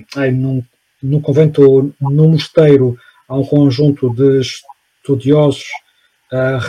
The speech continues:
religiosos que estão a compilar todos os nomes, eh, da divindade, ehm, que a, a espécie hum-, humana lhe deu ao longo dos séculos, e quando terminam as, as estrelas começam a morrer, porque este era o fim derradeiro da,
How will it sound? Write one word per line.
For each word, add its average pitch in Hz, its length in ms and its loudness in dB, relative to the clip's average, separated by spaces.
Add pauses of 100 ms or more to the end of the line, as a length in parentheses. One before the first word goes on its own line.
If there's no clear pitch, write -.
religiosos 143 640 0
que - 120 -18
estão 147 320 2
a 139 160 -2
compilar 143 480 0
todos 156 320 2
os 123 100 -6
nomes, 131 320 0 (260)
eh, 120 320 -6 (300)
da 135 200 -2
divindade, 135 640 0 (800)
ehm, 123 880 -2 (140)
que 147 260 4
a, - 360 -6
a - 20 -2
espécie 135 560 -2
hum-, 131 480 -4 (200)
humana 143 600 2
lhe 135 200 -4
deu 127 360 2 (320)
ao 135 80 0
longo 143 200 2
dos 135 200 -2
séculos, 147 180 -2
e 151 80 -2
quando 147 420 2 (120)
terminam 151 400 2
as, - 180 -2 (320)
as 160 140 0
estrelas 143 320 0
começam 139 560 -2
a 143 100 -2
morrer, 143 400 0 (400)
porque - 280 -2
este 147 180 2
era 147 120 2
o 143 60 2
fim 151 220 0
derradeiro 131 440 0
da, 131 380 -4